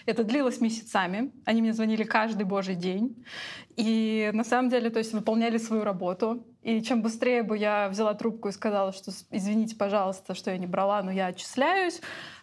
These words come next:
тем быстрее бы они мне перестали звонить. Но в итоге это все вот длится каждый день, они начинают звонить, я начинаю сжиматься, жду, когда они мне перестанут звонить, у меня портится настроение,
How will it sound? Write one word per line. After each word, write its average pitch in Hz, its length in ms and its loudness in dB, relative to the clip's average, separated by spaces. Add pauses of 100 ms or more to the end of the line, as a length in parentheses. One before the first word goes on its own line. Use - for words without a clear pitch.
(240)
тем 226 120 4
быстрее 240 320 2
бы 269 100 4
они 262 160 2
мне 254 160 2
перестали 254 460 0
звонить. 190 560 -4
Но 220 240 2
в 214 80 -4
итоге 233 400 2
это 220 440 0
все 196 600 -2
вот 185 160 -4
длится 269 680 0
каждый 208 320 -2
день, 277 560 2 (160)
они 208 220 0
начинают 208 320 -2
звонить, 269 580 2
я 226 80 4
начинаю 214 340 -2
сжиматься, 240 800 2
жду, 220 240 -2
когда 214 220 0
они 208 120 0
мне 196 160 -2
перестанут 240 600 0
звонить, 226 340 0
у 220 40 -2
меня 202 100 0
портится - 400 -4
настроение, 254 600 0